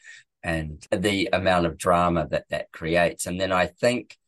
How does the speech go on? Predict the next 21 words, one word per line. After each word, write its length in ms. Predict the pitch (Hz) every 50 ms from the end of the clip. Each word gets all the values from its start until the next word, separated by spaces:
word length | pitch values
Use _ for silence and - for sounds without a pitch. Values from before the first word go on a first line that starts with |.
| _ _ _ _ _ _ _ _
when 180 | 107 104 101
I 160 | 98 95 92 87
go 240 | 82 104 95 95 85
to 100 | 87 85
things 540 | _ _ 101 90 87 87 87 85 - - -
like, 280 | 85 82 82 80 -
I'll 140 | 80 82 85
go 240 | 78 - 87 85 85
to, 280 | 80 - - 87 85 82
say, 240 | - - 87 82 80
an 120 | 78 80
opera 440 | 85 87 90 - - - 87 85 82
or 60 | 85
something, 540 | 82 - - 78 82 82 _ - 82 82 82
and 140 | 82 80 -
opera 300 | - - - _ 85 82
houses 400 | 80 80 80 80 - 82 82 -
often 300 | 80 78 - - 82 80
have 160 | 82 78 - _
these 220 | 87 87 82 87
amazing 760 | 85 87 87 82 82 85 85 82 - - 82 85 85 85